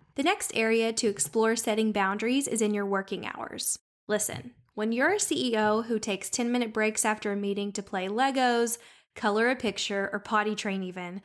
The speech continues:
this will be unique to you and your situation. We often think that when life is in the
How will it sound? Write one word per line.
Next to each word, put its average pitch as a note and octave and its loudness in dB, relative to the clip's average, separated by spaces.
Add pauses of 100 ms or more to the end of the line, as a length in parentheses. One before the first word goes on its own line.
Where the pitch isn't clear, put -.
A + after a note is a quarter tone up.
(100)
this C#4+ 2
will E4 2
be C#4+ 2
unique B3 2
to - -2
you G#3 2
and G3+ 2
your G3 -2
situation. F#3+ -6 (120)
We C4 0
often D#4 2
think G#3 -2
that G3 0
when G#3 -4
life G3+ 2
is G#3+ -2
in G#3 -4
the G3+ -2